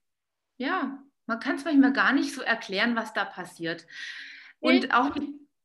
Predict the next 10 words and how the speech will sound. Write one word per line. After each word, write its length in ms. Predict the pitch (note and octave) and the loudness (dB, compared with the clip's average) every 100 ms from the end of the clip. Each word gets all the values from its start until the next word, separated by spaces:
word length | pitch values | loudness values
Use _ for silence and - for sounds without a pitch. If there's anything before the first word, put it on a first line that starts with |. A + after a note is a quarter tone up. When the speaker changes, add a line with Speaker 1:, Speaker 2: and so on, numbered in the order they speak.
| _ - | _ -4
Speaker 1:
gell? 260 | B3+ C#4 A#4 G#4+ - C5+ - B4 B4+ | 2 2 2 -4 -4 -4 -4 -8 2
Speaker 2:
<laughs> 460 | F4+ - - F4+ - - C#4+ - | 4 6 6 4 2 -4 -4 4
Man 200 | D#4+ E4 | 6 6
merkt 320 | F4+ A#4 - | 6 4 4
einfach 400 | D#4+ E4 D#4+ D#4 | 4 4 2 2
nur 160 | D4+ C#4 | 0 2
so, 100 | C#4+ | 2
man 180 | C#4+ | 2
verändert 720 | D#4 F4+ - B3 D4+ D#4+ D4 - | 2 0 2 2 2 2 0 -2
sich 280 | D#4 E4 | -4 -4